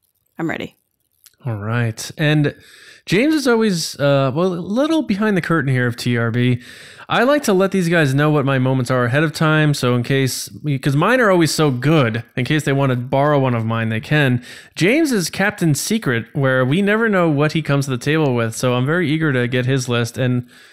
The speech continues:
Speaker 2: um, Lacey usually shares hers. So that's what, that's, that's what, that's a little peek behind the curtain of the Kessel Run. And of course, we want to see what yours is, so make sure after you listen to the Kessel Run later, hit the comments with, uh, your top heroic moments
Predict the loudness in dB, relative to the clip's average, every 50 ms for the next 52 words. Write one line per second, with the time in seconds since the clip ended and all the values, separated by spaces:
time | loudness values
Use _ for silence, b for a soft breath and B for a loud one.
0 | B B B -4 -2 0 0 0 0 0 0 0 0 0 0 0 0 0 0 0
1 | 0 -2 -2 -2 -4 -4 -4 -4 -6 -6 -8 -10 -10 -10 -6 -4 -2 -2 -2 -2
2 | -2 -2 -2 -2 -2 -4 -6 -8 -4 -2 -2 -2 -2 0 0 0 0 -2 -4 -4
3 | -2 -2 0 0 0 -2 -2 -4 -6 -4 -2 -2 -2 -2 -2 -2 -2 -2 0 0
4 | 0 -2 -2 0 -2 -2 0 0 0 0 0 2 2 2 2 0 B B B B
5 | B B -2 -2 0 2 2 2 2 2 2 2 0 0 0 0 0 2 2 2
6 | 2 4 4 4 4 2 0 -2 0 0 0 0 0 0 2 2 2 2 2 0
7 | 0 0 0 2 2 2 2 0 0 0 0 0 -2 0 0 0 0 0 0 0
8 | 2 2 2 2 2 2 0 0 -2 B B B B B B B B -4 -2 -2
9 | -2 -2 -2 0 0 2 2 4 4 2 2 0 -2 -6 -10 B B B B B
10 | B B -4 -2 -2 -2 -2 0 0 2 2 2 2 2 2 2 4 4 4 4
11 | 2 0 -4 -10 b b b b b b -8 -4 -2 0 0 2 2 2 2 2
12 | 2 0 0 0 0 0 -2 -4 -6 -12